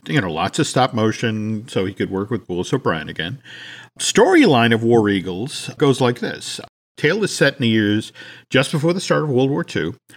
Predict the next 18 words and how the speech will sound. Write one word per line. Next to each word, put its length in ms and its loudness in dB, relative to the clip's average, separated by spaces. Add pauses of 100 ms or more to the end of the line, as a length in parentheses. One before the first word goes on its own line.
(360)
Uh, 340 4
an 80 2
Army 540 2
Air 220 4
Corps 360 2
test 500 -6
pilot, 440 -2
while 140 0
he's 140 0
traveling 600 -2
pole 420 2
to 80 2
pole 520 2
while 180 0
flying 420 0
in 80 0
an 140 -2
aerospin-, 480 -2